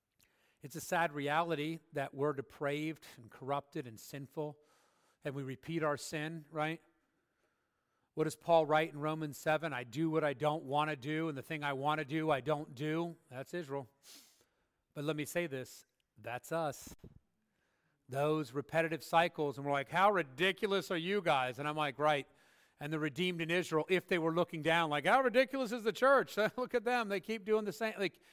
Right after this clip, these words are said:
this is what we are as humans. This is why we <laughs> needed a redeemer. But you'll see that going. And, and what you wanna see as you work through the chapter is God is at work,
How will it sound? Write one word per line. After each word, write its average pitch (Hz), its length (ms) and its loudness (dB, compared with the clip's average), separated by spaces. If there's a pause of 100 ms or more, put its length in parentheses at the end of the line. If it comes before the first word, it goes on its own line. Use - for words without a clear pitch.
(180)
this 226 220 4
is 185 180 -2
what 190 220 6
we 170 160 0
are 175 240 8
as 131 160 -2
humans. 175 460 -8
This 135 160 -10
is 139 140 -12
why 143 360 2
we 180 120 -6
<laughs> - 60 -14
needed 156 260 -8
a 135 60 -12
redeemer. 131 500 -10 (840)
But 156 100 -4
you'll 180 120 6
see 214 260 -2
that 180 200 6
going. 165 320 2
And, 156 120 -2
and 165 140 -2
what 214 260 4
you 240 60 -2
wanna 214 300 4
see 220 320 -2
as 165 140 0
you 170 80 -4
work 185 260 2
through 196 120 -2
the 175 140 -2
chapter 165 520 2
is 135 260 -4
God 170 260 6
is 165 140 -2
at 147 160 0
work, 139 500 0